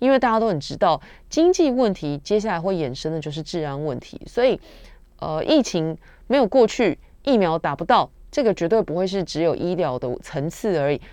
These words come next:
慢慢的它会衍生成经济问题，再来滚雪球式的会变成治安问题。那回来讲这个观光业，学者当然就建议说，是不是可以，呃，加码加强力，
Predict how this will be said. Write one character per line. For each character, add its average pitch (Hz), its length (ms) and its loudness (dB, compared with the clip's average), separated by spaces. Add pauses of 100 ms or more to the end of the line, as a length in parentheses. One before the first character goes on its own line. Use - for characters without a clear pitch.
(140)
慢 370 160 4
慢 302 140 4
的 180 220 0
它 - 160 -12
会 220 100 -2
衍 165 200 -4
生 175 240 -2
成 139 280 -6 (220)
经 190 140 0
济 190 100 0
问 175 180 0
题， - 220 -10
再 240 140 2
来 143 220 0
滚 170 220 -2
雪 185 180 0
球 139 180 -8
式 180 180 -4
的 143 100 -2
会 175 160 -4
变 160 200 -2
成 139 220 -8
治 190 200 -2
安 151 260 -2
问 147 180 -2
题。 - 220 -14 (440)
那 370 180 6 (920)
回 - 140 10
来 370 100 12
讲 156 200 2
这 196 100 2
个 185 120 4
观 180 160 4
光 185 180 2
业， 185 200 4 (360)
学 320 160 6
者 370 180 10
当 233 140 8
然 220 100 2
就 208 100 2
建 214 240 2
议 202 120 2
说， 190 240 2
是 247 120 2
不 208 60 0
是 208 200 2
可 165 200 0
以， 175 220 2 (500)
呃， 107 480 0 (600)
加 339 260 6
码 247 180 2 (280)
加 247 200 2
强 165 360 -4
力， 226 200 0